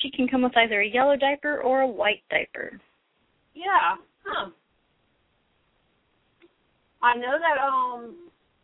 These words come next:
Speaker 2: it shows both the white diaper and it shows the, the yellow diaper,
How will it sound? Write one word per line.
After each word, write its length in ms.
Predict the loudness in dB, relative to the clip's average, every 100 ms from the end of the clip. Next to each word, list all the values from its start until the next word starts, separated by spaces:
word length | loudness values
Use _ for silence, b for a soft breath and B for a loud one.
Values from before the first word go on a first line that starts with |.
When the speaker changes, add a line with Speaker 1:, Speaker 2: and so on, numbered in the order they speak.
| -2
Speaker 2:
it 180 | 0 2
shows 240 | 0 0 -2
both 180 | -8
the 80 | -6
white 300 | 0 2 2
diaper 280 | -4 -8 -8
and 160 | -8 -8
it 120 | -8 -6
shows 320 | -2 -2 -2 -6
the, 160 | -14 -14 -20 _ _ _ _ _ _
the 80 | -4
yellow 300 | 4 4 4
diaper, 320 | 2 -2 -2